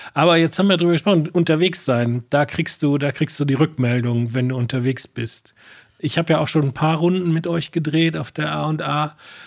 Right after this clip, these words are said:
äh, auf der Dach und Holz, ähm, auf anderen Messen. Ich hab das so immer wahrgenommen, es ist extrem wichtig für euch, unterwegs zu sein, bei den Leuten zu sein, bei den Herstellern zu sein.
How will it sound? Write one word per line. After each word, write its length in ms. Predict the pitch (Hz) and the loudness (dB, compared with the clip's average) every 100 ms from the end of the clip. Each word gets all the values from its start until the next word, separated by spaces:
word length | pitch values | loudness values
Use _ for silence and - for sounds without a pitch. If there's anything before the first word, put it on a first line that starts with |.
| - - | -10 0
äh, 180 | 143 147 | 2 2
auf 220 | 151 - | 0 0
der 120 | 139 | 2
Dach 200 | 139 127 | 2 2
und 180 | 147 127 | 0 2
Holz, 480 | 143 143 143 - - | 2 0 -2 -6 -8
ähm, 540 | 160 139 139 139 123 - _ _ _ _ _ _ _ - | -2 0 2 0 -2 -8 _ _ _ _ _ _ _ -10
auf 180 | 151 143 | -6 -4
anderen 400 | 147 147 139 135 | 0 2 2 2
Messen. 400 | 135 131 147 135 - - - - _ _ | 2 0 -2 -4 -8 -20 -20 -20 _ _
Ich 200 | - - | -4 -2
hab 100 | 165 | 0
das 220 | 165 - | -2 -2
so 180 | - 160 | 0 2
immer 220 | 170 165 | 4 4
wahrgenommen, 300 | 151 156 151 | 4 4 2
es 160 | 139 - | 0 -4
ist 140 | - | -10
extrem 800 | 147 - - - 143 151 143 123 | -8 -8 -4 0 4 4 2 0
wichtig 340 | 139 - 123 - | -2 -2 -4 -4
für 160 | 135 | -6
euch, 280 | 127 120 - | -6 -6 -6
unterwegs 480 | 139 131 123 123 - | -4 0 0 -2 -6
zu 80 | 117 | -4
sein, 400 | 117 113 117 117 _ _ | -4 -4 -6 -10 _ _
bei 160 | - 131 | -2 0
den 480 | 127 123 123 120 117 | 2 2 0 -2 -2
Leuten 280 | 131 165 175 | 0 0 -4
zu 140 | - | -8
sein, 260 | 127 139 135 | -2 0 0
bei 60 | |
den 160 | 131 120 | 0 0
Herstellern 540 | 117 131 - 117 117 | 0 0 -2 -2 -2
zu 120 | 113 117 | -4 -6
sein. 400 | 117 120 113 | -4 -4 -6